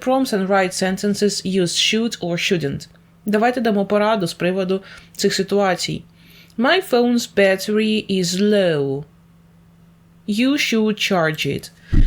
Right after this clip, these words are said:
Тобі варто її зарядити. You should charge it. Good. I have to get up early tomorrow.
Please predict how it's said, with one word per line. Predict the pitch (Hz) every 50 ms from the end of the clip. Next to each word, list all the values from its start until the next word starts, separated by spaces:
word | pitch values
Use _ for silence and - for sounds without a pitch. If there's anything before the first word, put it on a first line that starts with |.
| - - -
Тобі | - 202 214 269
варто | 247 190 175 165 180 175 - 202
її | 208 202 190
зарядити. | 170 175 175 180 190 185 185 214 247 311 320 - 160 147 156 - - - - - - - - - - -
You | 190 196 196 196 190 180 170
should | 170 - - - - 180 170 165 160 160 160 170 214 294 359 349 - - - - - - - - - - - - - - - - - - - - - - - - - - - - - - _ - - - - - - - - - - - - - - - - - - - - _ _ _ _ _ _ _ _ - - - - - - - - - - - - - - - - - - - - -
charge | - - - 220 202 180 175 170 170 165 165 165
it. | 151 151 - - - - - - - - - - - - - - - - -
Good. | 226 254 262 220 170 151 - - - - - - - - - - - -
I | 247 277 311 320 -
have | 285 269 247 254 240
to | 208 208
get | 226 226 226 -
up | 220 202 208 -
early | 208 208 208 208 208 208 208 - 202
tomorrow. | 202 196 190 175 160 147 147 147 147 156